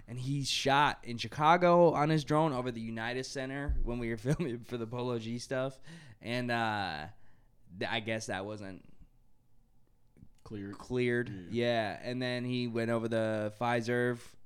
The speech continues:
Speaker 1: and a bunch of other shit. And that, apparently that was in airspace.
Speaker 2: My boy
Speaker 1: Like,
Speaker 2: out here living reckless.
Speaker 1: yeah, so he got, like, four <laughs> big tickets in the mail. So
Speaker 2: Jesus.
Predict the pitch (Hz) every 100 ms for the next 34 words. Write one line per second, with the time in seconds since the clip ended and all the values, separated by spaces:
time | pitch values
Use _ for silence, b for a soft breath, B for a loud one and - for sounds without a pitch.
0 | b b b - 98 104 104 117 113 110
1 | 110 113 - 98 107 98 101 - 165 139
2 | 127 123 113 113 113 117 123 120 - 110
3 | 104 107 - 101 95 104 101 104 98 92
4 | 92 160 170 135 95 - 113 123 117 110
5 | - 120 170 156 127 110 - 127 131 127
6 | 104 117 117 117 101 123 110 104 101 101
7 | 104 92 95 - 98 98 95 98 92 85
8 | 80